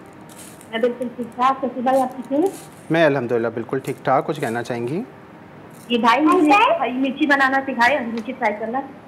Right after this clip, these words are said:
Speaker 2: क्या बनाना सिखाऊँ? हरी मिर्चें?
Speaker 1: हरी, जी।
Speaker 2: मसाले वाली चाहिए आपको?
Speaker 1: जी, जी, मसाले वाली।
Speaker 2: चलें, ठीक है,
Speaker 1: तो
Speaker 2: मैं
Speaker 1: किस तरीके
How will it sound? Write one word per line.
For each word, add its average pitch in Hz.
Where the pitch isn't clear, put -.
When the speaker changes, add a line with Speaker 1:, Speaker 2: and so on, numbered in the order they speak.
Speaker 2:
क्या 175
बनाना 190
सिखाऊँ? 214
हरी 190
मिर्चें? 233
Speaker 1:
हरी, 240
जी। 226
Speaker 2:
मसाले 185
वाली 240
चाहिए 214
आपको? 226
Speaker 1:
जी, 294
जी, 269
मसाले 240
वाली। 196
Speaker 2:
चलें, 147
ठीक 156
है, 175
Speaker 1:
तो 165
Speaker 2:
मैं 175
Speaker 1:
किस 339
तरीके 311